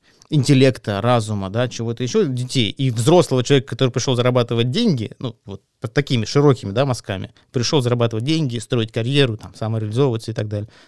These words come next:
Совершенно разные вещи. Возможно, кому-то нужно гладить по головке, да, и применять детский метод. Я скажу такой, да, мягкий метод, а кому-то:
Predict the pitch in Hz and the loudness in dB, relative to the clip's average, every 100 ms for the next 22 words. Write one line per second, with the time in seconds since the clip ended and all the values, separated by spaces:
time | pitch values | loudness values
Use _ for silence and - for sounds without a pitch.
0 | - - 143 165 160 127 113 98 98 95 | -8 0 2 4 2 2 0 -4 -8 -10
1 | 98 - _ _ _ 120 135 147 170 120 | -12 -14 _ _ _ 2 4 6 6 4
2 | 113 117 _ - _ _ _ - 139 156 | 0 -6 _ -20 _ _ _ 0 2 4
3 | 143 117 113 123 107 107 120 120 107 117 | 2 2 0 0 -2 -2 2 2 0 -2
4 | 113 120 120 - - 104 113 113 117 120 | 0 2 0 -2 -8 -4 -2 0 0 0
5 | 107 110 117 - 165 196 240 254 247 _ | -2 -2 -2 -2 0 2 2 0 -6 _
6 | _ _ _ 131 120 - 127 117 110 104 | _ _ _ 0 0 0 -4 -4 -6 -8
7 | 101 110 143 - _ 131 135 113 - 190 | -6 -4 -4 -6 _ 2 4 2 -2 0
8 | 208 208 202 _ _ _ _ 135 139 156 | 0 -2 -10 _ _ _ _ -6 0 2
9 | 247 226 196 | 2 2 0